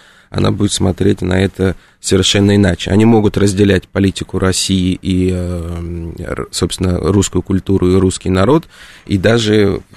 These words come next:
в-, публично осуждать действия Российской Федерации, но любить Россию. Такое, э, некоторая амбивалентность отношения там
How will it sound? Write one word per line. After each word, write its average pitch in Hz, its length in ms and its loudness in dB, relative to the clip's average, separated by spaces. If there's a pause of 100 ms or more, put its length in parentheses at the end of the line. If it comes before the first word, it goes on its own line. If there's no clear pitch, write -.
в-, 90 460 -8 (1400)
публично 104 500 2
осуждать 92 560 -2 (380)
действия 95 380 0
Российской 90 480 0
Федерации, 110 640 0
но 98 200 0
любить 95 320 0
Россию. 90 400 -4 (180)
Такое, 127 340 -2
э, 95 800 -2 (180)
некоторая 98 520 0
амбивалентность 98 800 0
отношения 104 560 -2
там 104 320 -6